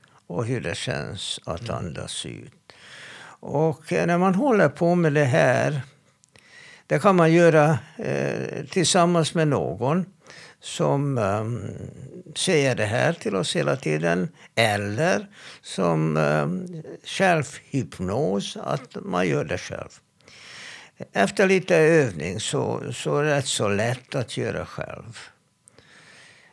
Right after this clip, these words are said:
Speaker 1: Eh, sen finns det andra andningstekniker också. Hatha yoga har en väldigt fina, eh, andningsövningar.
Speaker 2: Mm.
Speaker 1: Ja, sen finns en snabb teknik, eh,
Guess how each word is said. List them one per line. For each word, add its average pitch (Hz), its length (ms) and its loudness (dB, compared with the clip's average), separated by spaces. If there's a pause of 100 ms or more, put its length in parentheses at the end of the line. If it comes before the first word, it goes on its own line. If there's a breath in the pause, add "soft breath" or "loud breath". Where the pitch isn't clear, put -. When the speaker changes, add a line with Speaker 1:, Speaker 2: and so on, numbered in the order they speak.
(200 loud breath)
Speaker 1:
Eh, 143 200 -4
sen 202 320 2
finns 262 300 2
det 185 340 4
andra 196 380 6
andningstekniker 147 1120 2
också. 156 580 0
Hatha 147 560 2
yoga 170 480 2
har 151 300 0
en 143 220 0
väldigt 139 520 -2
fina, 135 560 -2 (640 loud breath)
eh, 98 440 -4
andningsövningar. 127 1500 -2 (100)
Speaker 2:
Mm. 135 220 -4 (520 loud breath)
Speaker 1:
Ja, 170 180 4
sen 196 240 2
finns 220 340 2
en 175 140 2
snabb 185 680 4
teknik, 143 920 -2
eh, 139 520 0